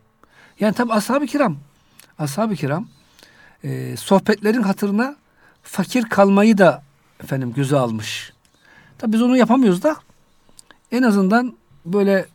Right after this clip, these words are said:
güncel, e, yani günlük sohbetlerimize, az da olsa haftalık sohbetlerimize gidebilsek, yani öyle devamlı, e, ilim meclisleri,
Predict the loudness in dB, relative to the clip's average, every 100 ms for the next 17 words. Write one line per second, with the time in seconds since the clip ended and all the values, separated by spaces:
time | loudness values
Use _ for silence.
0 | _ _ _ _ _ _ 0 2 4 4
1 | 4 2 -2 -2 -4 -8 -12 -12 -14 -6
2 | -2 0 0 2 4 4 2 -6 -6 -4
3 | -2 -2 -2 -2 -2 2 2 2 -2 -4
4 | -4 -4 -2 -4 -4 -6 -6 -4 -4 -2
5 | -2 -4 -6 -14 -20 -20 -20 _ 0 4
6 | 6 6 2 -2 -6 -20 -20 _ _ _
7 | _ -6 -2 2 2 4 6 8 6 2
8 | 0 -2 -8 -8 -12 _ -4 0 2 2
9 | 2 -2 -2 0 -2